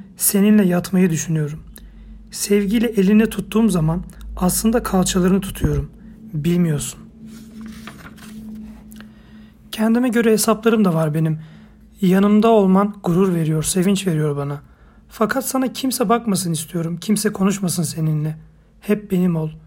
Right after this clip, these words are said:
durmadan benim ol. Günün her saatinde ve ölünceye kadar benim ol. Beni seviyor musun? Evet mi? Öyleyse söyle. Kimdi o?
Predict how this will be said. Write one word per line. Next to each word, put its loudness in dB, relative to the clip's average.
durmadan 2
benim -2
ol. -10
Günün 2
her 2
saatinde -2
ve -4
ölünceye 0
kadar -4
benim -2
ol. -16
Beni 2
seviyor 0
musun? -6
Evet -2
mi? -2
Öyleyse 4
söyle. -2
Kimdi 2
o? 0